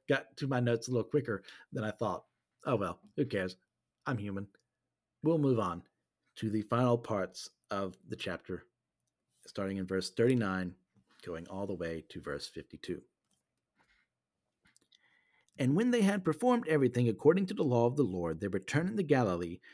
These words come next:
to their own town of Nazareth. And the child grew and became strong, filled with wisdom, and the favor of God was upon him.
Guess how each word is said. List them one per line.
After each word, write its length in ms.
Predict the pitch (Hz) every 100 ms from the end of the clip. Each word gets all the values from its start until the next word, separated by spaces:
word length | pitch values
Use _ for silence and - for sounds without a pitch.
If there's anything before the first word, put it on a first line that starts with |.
| - _
to 120 | - 190
their 200 | 214 139
own 220 | 127 135
town 220 | 120 107
of 100 | 101
Nazareth. 460 | 113 131 95 78 76 _ _ _ _ _ _ -
And 180 | 190 254
the 40 |
child 340 | - 208 247 185
grew 240 | 151 127
and 100 | 151
became 280 | 151 170 175
strong, 460 | - 190 165 82 - _ -
filled 200 | 113 110
with 180 | 117 143
wisdom, 400 | 185 - 73 - _ _ _ -
and 160 | 147
the 60 | 175
favor 380 | 185 143 143 165
of 140 | 147
God 260 | 113 95 92
was 180 | 101 95
upon 340 | 92 170 165
him. 140 | 98